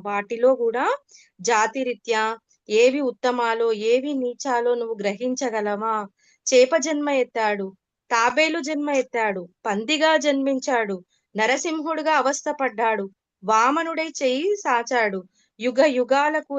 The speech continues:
జగన్నాథుడు దురవస్థ ఇదే. కర్మబంధాలలో ఇరుక్కొని ఇలా మన్-, మహావిష్ణువు అంతటి వాడే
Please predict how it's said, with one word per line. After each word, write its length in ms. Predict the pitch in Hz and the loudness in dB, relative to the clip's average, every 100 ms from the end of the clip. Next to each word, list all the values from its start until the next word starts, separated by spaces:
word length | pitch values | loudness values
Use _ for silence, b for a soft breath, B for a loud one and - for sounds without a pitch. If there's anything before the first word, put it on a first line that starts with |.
| 214 | -2
జగన్నాథుడు 800 | 226 240 277 285 285 269 247 240 233 202 | -2 0 0 0 0 2 2 4 2 0
దురవస్థ 560 | 220 247 247 247 - 277 240 | -2 -2 -2 -6 -6 -4 -4
ఇదే. 260 | 214 226 220 196 180 _ _ _ - | 0 2 2 -2 -8 _ _ _ -4
కర్మబంధాలలో 1040 | 240 254 349 370 339 311 302 285 269 269 254 220 | -2 0 0 2 0 0 0 0 0 0 0 -2
ఇరుక్కొని 580 | 226 240 - 226 214 214 220 _ _ _ - | -6 -6 -4 -6 -6 -8 -12 _ _ _ -6
ఇలా 260 | 240 247 294 508 - _ _ - | 0 2 4 2 -2 _ _ -8
మన్-, 260 | 226 226 214 220 220 220 202 | -4 -4 -4 -6 -4 -2 0
మహావిష్ణువు 680 | 214 247 285 285 - 277 262 | 0 2 0 0 -2 0 0
అంతటి 300 | 254 254 254 | 0 0 0
వాడే 360 | 233 226 226 | 0 0 2